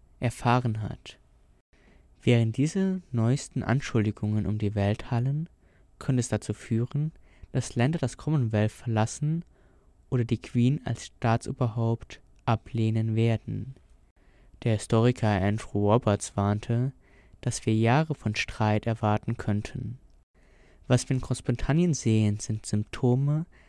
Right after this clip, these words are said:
einer tiefgreifenden Veränderung in der königlichen Familie. Und die Auswirkungen sind überall auf der Welt zu spüren. Erwarten Sie, dass die Black Lives Matter Bewegung in Großbritannien zunehmen wird.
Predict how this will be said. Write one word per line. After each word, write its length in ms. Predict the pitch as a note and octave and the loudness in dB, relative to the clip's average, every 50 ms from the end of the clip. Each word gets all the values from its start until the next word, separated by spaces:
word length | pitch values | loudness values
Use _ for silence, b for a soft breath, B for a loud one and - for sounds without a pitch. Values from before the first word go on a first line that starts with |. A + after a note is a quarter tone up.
| b b b - | b b b 0
einer 180 | C3 A2+ - | 2 2 2
tiefgreifenden 920 | - - - G3 G3+ - - - - - B2+ C3 C3+ - - C#3+ C3+ B2+ B2 | 0 -4 -4 -4 -4 -4 -8 -10 -2 0 2 0 0 0 -4 -4 -4 -4 -4
Veränderung 760 | - - B2+ - A2+ A#2 A#2+ A#2+ A#2+ A#2 B2 A#2+ A#2+ A#2+ - | -4 -4 0 2 2 2 2 2 0 0 0 -2 -2 -2 -4
in 100 | - A#2 | -4 -4
der 120 | A2+ - | -6 -6
königlichen 600 | - - - A#2 A2 A#2 A#2 - - A#2+ - A#2+ | -6 -4 -2 0 0 0 0 -4 -6 -6 -6 -4
Familie. 720 | - - A2+ A2 G#2+ G2+ G2 F#2+ F#2+ F#2+ G2 G2 A#2+ B2 - _ _ b b b b b b b b b b b b b b b | -2 0 0 0 2 2 0 0 0 -2 -4 -4 -8 -10 -16 _ _ b b b b b b b b b b b b b b b
Und 80 | B2+ B2+ | -2 0
die 80 | - | 2
Auswirkungen 840 | - C3+ D#3 - - - C#3+ C#3+ D3+ - - D#3 D3 D3+ D3 C#3+ - | 4 4 2 2 2 2 2 2 2 0 -2 0 0 2 0 -2 -2
sind 240 | - A#2 A2+ - | -4 -6 -6 -2
überall 500 | - B2 B2 - C3+ B2 - B2 A#2+ A#2 | 0 0 2 2 2 2 2 2 0 0
auf 100 | G#2+ - | -2 -2
der 160 | - - G#2 A2+ | -2 -4 0 2
Welt 240 | G#2 G2+ G2+ - | 2 2 2 0
zu 120 | - - C3 | -4 -10 -12
spüren. 640 | - - - A#2 G#2+ G2+ G2 G2+ G2+ G#2+ A2+ B2+ - - _ - _ b b b b b b b b b b b b | -14 -6 0 2 2 2 2 0 -2 -4 -6 -8 -12 -18 _ -20 _ b b b b b b b b b b b b
Erwarten 460 | - A#2+ - A2 G#2 A2+ - - C#3+ | -4 0 4 4 4 4 4 0 -6
Sie, 400 | - - D3+ D3+ D#3 D#3+ F3 F3+ _ b b b b b b b b | -6 -4 -2 -2 -2 -2 -4 -4 _ b b b b b b b b
dass 140 | - C3+ - | -10 -4 -4
die 80 | - | -4
Black 340 | A#2 - - C#3+ E3+ - - | -4 0 0 0 0 0 0
Lives 260 | D#3+ C#3+ C3 - - | 0 0 0 0 0
Matter 220 | B2 B2 A#2+ - A#2+ | 2 2 4 2 2
Bewegung 540 | A#2 G#2+ G#2+ - G2+ G2+ G#2 A2 G#2 G#2 G2+ | 0 -2 -2 0 0 0 2 0 0 0 0
in 60 | G#2 | -2
Großbritannien 760 | - - A2 - - G2+ - - - A2 A#2 A#2 A#2+ B2 A#2 | -2 -4 -4 -2 -2 -8 -6 -4 -2 0 0 0 0 0 -2
zunehmen 640 | - - - C3+ B2+ A#2+ A2+ G#2+ G#2 G2+ G2+ F#2+ | -6 -6 -2 0 0 2 2 2 2 0 -2 -2
wird. 360 | G2 G2 G#2 - - - - | -4 -4 -6 -8 -12 -20 -20